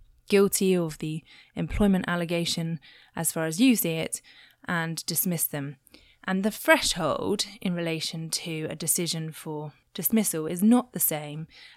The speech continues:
as it is for criminal proceedings, as I've talked about before. And I'll make a link in the show notes, but if you go back, I did a mini series on dealing with disciplinary issues and dismissals, and we went through the whole process there.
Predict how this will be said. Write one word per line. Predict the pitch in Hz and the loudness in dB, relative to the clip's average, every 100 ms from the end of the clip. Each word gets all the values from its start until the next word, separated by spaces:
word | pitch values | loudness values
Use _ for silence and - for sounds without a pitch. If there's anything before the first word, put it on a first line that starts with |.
| - | -10
as | 165 156 | -6 -6
it | |
is | 156 156 151 - | -8 -6 -6 -6
for | 165 151 151 | -6 -6 -6
criminal | - 170 165 | -6 -4 -2
proceedings, | 160 - 190 208 208 180 | -2 -2 0 2 0 -2
as | 156 | -8
I've | 160 | -8
talked | 208 - | -6 -4
about | - - | -6 -8
before. | 165 220 220 226 - _ - - - - | -4 2 4 2 -4 _ -20 -20 -20 -8
And | 185 175 175 165 - - | -4 -2 -2 -6 -8 -4
I'll | 180 180 | 0 2
make | 214 214 | 2 2
a | |
link | 180 170 175 | -4 -6 -6
in | |
the | 170 | -4
show | - 233 202 | 0 2 2
notes, | 180 156 - - | 2 -2 -2 -4
but | - | -6
if | 170 | -4
you | 185 | -2
go | 196 | 0
back, | 175 165 - | 0 -2 -4
I | |
did | 175 190 | -4 -2
a | 175 | 0
mini | 190 226 202 | 4 4 4
series | - 202 185 156 156 | 2 2 0 -4 -6
on | - 160 160 - - - | -6 -8 -10 -14 -20 -10
dealing | - 170 165 | -6 -4 -4
with | 160 | -6
disciplinary | 160 - - 165 160 156 156 - | -6 -6 -8 -8 -8 -8 -10 -10
issues | - 156 165 160 | -6 -6 -6 -8
and | 156 | -10
dismissals, | 156 - 165 - 156 151 | -8 -6 -4 -6 -8 -10
and | 160 | -10
we | 165 | -10
went | 160 | -10
through | - 165 | -10 -10
the | 156 | -10
whole | 156 156 | -10 -10
process | - 160 147 156 - | -8 -8 -6 -6 -6
there. | - 147 139 | -6 -6 -8